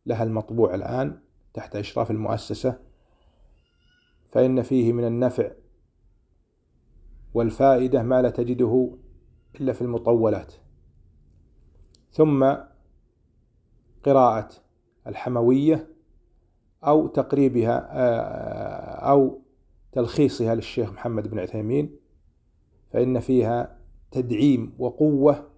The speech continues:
لما استقر في نفس الطالب من مذهب السلف. ثم التدمرية أو تقريبها للشيخ محمد بن صالح العثيمين، يقرأ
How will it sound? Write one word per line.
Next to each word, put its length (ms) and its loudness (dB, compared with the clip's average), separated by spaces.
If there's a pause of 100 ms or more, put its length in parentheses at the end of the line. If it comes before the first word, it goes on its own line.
(580)
لما 160 -4
استقر 540 0
في 220 -2
نفس 280 -8
الطالب 920 0 (880)
من 320 -2 (160)
مذهب 360 2
السلف. 520 -4 (1700)
ثم 420 2 (760)
التدمرية 960 2 (360)
أو 160 6
تقريبها 720 2
للشيخ 400 -4
محمد 380 -4
بن 120 -4
صالح 340 -2
العثيمين، 640 -4 (600)
يقرأ 580 4